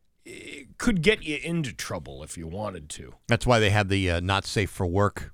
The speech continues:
Speaker 2: uh,
Speaker 1: Yeah.
Speaker 2: thing on the side.
Speaker 1: It's, uh, illegal pro-life <laughs> tips. And one of them was talking about how,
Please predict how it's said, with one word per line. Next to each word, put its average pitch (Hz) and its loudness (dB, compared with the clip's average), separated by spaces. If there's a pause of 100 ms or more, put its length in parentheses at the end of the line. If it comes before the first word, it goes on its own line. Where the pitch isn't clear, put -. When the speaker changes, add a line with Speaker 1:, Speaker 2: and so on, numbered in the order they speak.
Speaker 2:
uh, - -20
Speaker 1:
Yeah. 151 2
Speaker 2:
thing 104 4
on 85 0
the 82 -4
side. 92 4
Speaker 1:
It's, 131 -2
uh, 139 2
illegal 160 0
pro-life 131 0
<laughs> - -
tips. - 2 (1300)
And 175 6
one 214 8
of 226 6
them 196 6
was 165 4
talking 180 6
about 131 2
how, 127 4